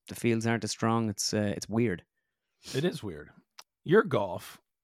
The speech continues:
Speaker 2: are you, now, you said your sport's crazy.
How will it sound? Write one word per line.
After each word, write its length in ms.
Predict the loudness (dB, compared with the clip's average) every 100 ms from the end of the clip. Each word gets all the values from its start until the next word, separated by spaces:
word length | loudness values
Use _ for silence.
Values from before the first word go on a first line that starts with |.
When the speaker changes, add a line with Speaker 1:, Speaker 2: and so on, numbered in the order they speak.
| -4
Speaker 2:
are 120 | 0
you, 640 | 2 4 4 4 2 0 -6 _ _ _ _ _ _ _ _ 2
now, 280 | 4 4
you 200 | 2 2 4
said 200 | 4 2
your 80 |
sport's 320 | 0 0 0 4
crazy. 480 | 4 4 2 -2